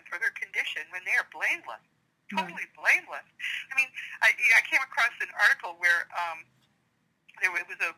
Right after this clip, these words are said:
Speaker 1: a lot of quotes from, uh, uh, President Obama, and he was complaining to the,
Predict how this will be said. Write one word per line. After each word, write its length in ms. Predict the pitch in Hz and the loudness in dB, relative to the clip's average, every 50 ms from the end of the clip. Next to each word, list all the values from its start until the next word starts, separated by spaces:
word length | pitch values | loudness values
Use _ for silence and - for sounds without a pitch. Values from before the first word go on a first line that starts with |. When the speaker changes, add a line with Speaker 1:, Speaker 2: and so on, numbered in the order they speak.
| _ _ _ _ - | _ _ _ _ -16
Speaker 1:
a 80 | 175 175 | -8 -4
lot 160 | 190 196 196 | 0 0 0
of 80 | 196 - - | 0 -2 -6
quotes 320 | - 208 196 190 - - | -8 -8 -8 -8 -6 -8
from, 240 | - - 180 156 160 160 160 | -6 -4 -4 -6 -6 -8 -6
uh, 240 | 160 156 151 151 - - - - - - - - - _ _ _ - | -4 -4 -4 -6 -10 -14 -18 -18 -18 -18 -20 -20 -20 _ _ _ -6
uh, 240 | 175 170 165 160 - _ _ _ _ _ _ _ _ _ _ _ | -4 -4 -4 -4 -6 _ _ _ _ _ _ _ _ _ _ _
President 400 | - 208 202 - 269 214 226 233 226 | -2 -2 -2 0 0 0 0 0 -2
Obama, 480 | 214 - 214 226 277 330 - 156 135 135 | -2 -2 -2 -2 -2 -4 -4 -6 -10 -10
and 520 | _ _ _ - - - _ _ - - - | _ _ _ -20 -20 -20 _ _ -12 -10 -6
he 80 | - 359 | -6 -4
was 220 | 370 339 294 - - - _ _ _ _ _ _ - - - _ _ _ - - _ _ - - - - - - | -2 -2 -4 -4 -6 -10 _ _ _ _ _ _ -20 -20 -20 _ _ _ -18 -18 _ _ -20 -20 -18 -16 -12 -12
complaining 720 | - - - - - - 285 330 403 381 262 180 170 - - - | -12 -10 -10 -8 0 2 2 4 6 4 4 2 2 -2 -8 -12
to 60 | - - - | -12 -8 -6
the, 40 | 208 | -8